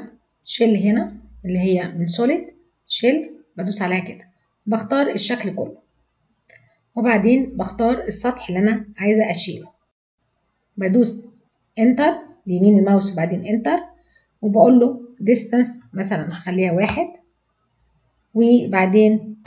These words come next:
enter. طبعًا هنا واحد طلعت ايه اهو، فرغهولي حسب الديستانس اللي انا عملته ده. طب انا لو عدتها تاني قلت له شيل واخترت،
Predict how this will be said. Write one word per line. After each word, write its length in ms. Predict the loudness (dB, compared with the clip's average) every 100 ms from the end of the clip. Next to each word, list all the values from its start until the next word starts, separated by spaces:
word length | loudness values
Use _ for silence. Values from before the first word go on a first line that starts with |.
| -12 -12 -4
enter. 360 | -2 -2 -6 -12 _ _ _ _ _ _ _ _ _ _ _ -4
طبعًا 280 | 2 4 4
هنا 440 | 4 2 0 -8 -20 _ _ _ _ _
واحد 360 | 0 0 0 -4
طلعت 300 | 0 0 0
ايه 280 | -2 -2 -4 -12 _ _ _ _ _ -8
اهو، 340 | -4 -2 -4 -14 _ _ _ _
فرغهولي 840 | -2 0 0 2 2 2 0 -4 -20 _
حسب 320 | -6 -2 0
الديستانس 480 | 0 0 -2 -2 -2
اللي 120 | 0
انا 100 | 2
عملته 340 | 2 0 -4 -10
ده. 220 | -16 -20 _ _ _ _
طب 100 | -4
انا 220 | 2 4
لو 260 | 2 0 -6
عدتها 280 | -14 -6 -2
تاني 500 | 0 0 0 -2 -10 _ _ _ _ _ _
قلت 140 | -8 -2
له 240 | -2 -2
شيل 560 | -6 2 2 2 -4 -20 _ _ _ _ -14
واخترت، 640 | -12 0 2 2 -2 -16